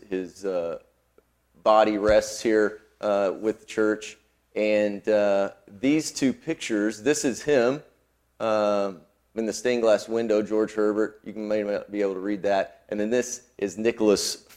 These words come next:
Farrar, I guess is how you say that. Um, and he was a good friend of, uh, of George Herbert, and, uh, he's, he's holding, um,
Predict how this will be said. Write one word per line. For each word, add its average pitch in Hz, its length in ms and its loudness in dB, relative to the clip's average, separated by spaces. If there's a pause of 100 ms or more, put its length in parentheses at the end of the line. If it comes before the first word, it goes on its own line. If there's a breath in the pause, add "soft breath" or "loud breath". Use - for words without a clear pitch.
(140)
Farrar, 95 840 8 (280)
I 87 120 0
guess 98 260 4
is 85 100 -6
how 98 80 4
you 87 120 4
say 85 240 4
that. 95 340 2 (340 soft breath)
Um, 92 540 0 (300)
and 98 260 4
he 120 120 -4
was 101 220 -2
a 92 60 -2
good 98 180 -2
friend 104 640 4 (360)
of, 90 440 6
uh, 82 440 4 (1700)
of 98 200 6
George 95 320 4
Herbert, 85 520 4
and, 85 360 2
uh, 78 300 0 (180)
he's, 98 380 -2
he's 104 220 -4
holding, 123 600 4 (680)
um, 104 480 -4